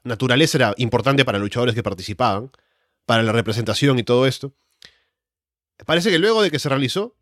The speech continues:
ha habido problemas en cuanto al pago, a los talentos que participaron, a, hubo tardanza además en cuanto a la organización, o sea, es un show independiente, así que tiene ya de por sí problemas, sobre todo con gente que hace esto tal vez por primera vez.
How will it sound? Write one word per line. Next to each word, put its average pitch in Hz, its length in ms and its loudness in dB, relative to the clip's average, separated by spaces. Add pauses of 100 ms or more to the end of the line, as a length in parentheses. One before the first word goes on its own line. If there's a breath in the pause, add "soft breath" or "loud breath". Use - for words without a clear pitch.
ha 147 80 -2
habido 170 240 2
problemas 147 400 0
en 127 100 -6
cuanto 135 220 -2
al 117 100 -2
pago, 151 580 -2
a - 120 -8
los 98 140 -6
talentos 127 340 -4
que 110 100 -4
participaron, 139 760 -2 (800)
a, 107 400 0
hubo 143 200 2
tardanza 135 400 0
además 127 320 0
en 117 100 -4
cuanto 123 280 0
a - 20 0
la 107 60 -4
organización, 170 680 0
o 135 40 0
sea, 180 120 2
es 180 120 -2
un 254 100 -2
show 196 160 0
independiente, 101 760 -4
así 101 220 -8
que 113 240 -8 (960)
tiene 165 400 0 (180)
ya 135 220 0
de 156 80 4
por 120 140 -4
sí 143 100 0
problemas, 135 800 -2 (180)
sobre 120 240 -6
todo 135 180 0
con 120 120 -2
gente 131 220 -4
que 120 100 -2
hace 120 180 0
esto 127 300 -2
tal 107 160 -8
vez 117 100 -6
por 101 140 -4
primera 117 260 -2
vez. 143 300 -4